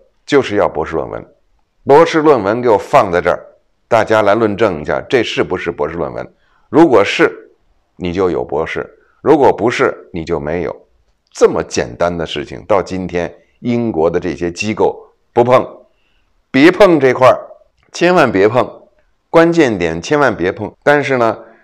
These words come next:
我觉得作为 Michael 呢，到今天其实可以处进去了，可以扎进去了。我就要求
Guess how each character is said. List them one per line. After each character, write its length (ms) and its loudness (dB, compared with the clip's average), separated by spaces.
我 140 -2
觉 100 0
得 60 2
作 160 0
为 140 2
Michael 460 2
呢， 200 -2
到 160 6
今 240 -2
天 440 -4
其 220 -4
实 580 -2
可 320 2
以 360 -2
处 300 -6
进 200 -8
去 160 -4
了， 240 -6
可 140 0
以 220 -2
扎 280 0
进 200 -4
去 160 -4
了。 260 -6
我 340 6
就 320 4
要 260 6
求 560 0